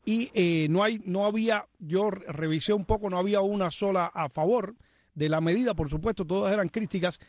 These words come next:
y una trabajadora de Texas se disparó y se atrevió a contestarle a uno de los, eh, de los cibernautas, una de las personas que estaba comentando, y mira lo que le dijo, te voy a leer textua-, textualmente lo que le dijo.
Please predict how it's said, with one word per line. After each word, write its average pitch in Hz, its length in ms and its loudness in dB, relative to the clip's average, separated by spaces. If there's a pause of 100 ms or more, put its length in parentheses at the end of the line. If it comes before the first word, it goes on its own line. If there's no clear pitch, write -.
(300)
y 262 140 4
una 294 200 4
trabajadora 247 540 2
de 220 80 -2
Texas 247 400 -2
se 170 560 2
disparó 165 460 0 (140)
y 160 120 -6
se 175 100 -4
atrevió 190 500 2
a 175 80 0
contestarle 170 600 0
a 165 60 2
uno 196 280 0
de 165 140 0
los, 143 300 0
eh, 135 340 -2 (360)
de 156 100 0
los 139 180 -2
cibernautas, 156 720 0
una 180 180 0
de 180 60 2
las 175 100 -2
personas 175 280 -2
que 160 40 -6
estaba 196 200 0
comentando, 185 440 0
y 196 140 0
mira 277 200 4
lo 254 100 0
que 220 100 -4
le 196 100 0
dijo, 170 160 2
te 160 80 0
voy 220 160 2
a 247 140 0
leer 226 220 0
textua-, 202 520 -4
textualmente 208 580 0
lo 175 80 0
que 165 300 0
le 170 160 0
dijo. 147 240 0